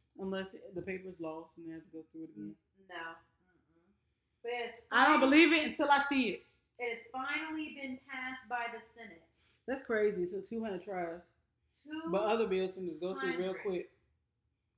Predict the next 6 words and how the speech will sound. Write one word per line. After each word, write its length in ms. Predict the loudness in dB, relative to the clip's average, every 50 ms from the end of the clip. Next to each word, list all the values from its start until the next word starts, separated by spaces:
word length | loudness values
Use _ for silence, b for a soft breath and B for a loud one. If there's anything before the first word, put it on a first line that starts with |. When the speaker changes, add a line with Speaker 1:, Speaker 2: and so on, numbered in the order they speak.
| _ _ _ _ _ _ -10
Speaker 2:
And 180 | -8 -6 -6 -8 -10 -14 -14 -12
what 260 | -8 -6 -4 -2 -4 -4 -4 -6 -6
about, 320 | -6 -4 -2 -4 -4 -2
and 160 | -4 -6 -4
what, 240 | -4 -6 -6 -8 -10 -14 -16
what's 220 | -16 -16 -16 -16